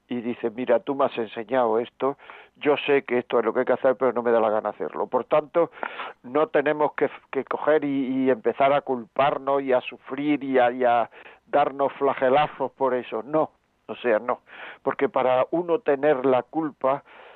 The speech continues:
tiene que tener la intención de ha-,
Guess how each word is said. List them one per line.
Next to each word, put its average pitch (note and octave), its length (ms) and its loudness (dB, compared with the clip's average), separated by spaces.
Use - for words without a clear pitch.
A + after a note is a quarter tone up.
tiene D3+ 220 2
que D3 100 2
tener C#3 420 2
la C#3 140 4
intención C3 840 0
de C#3+ 100 4
ha-, B2+ 140 2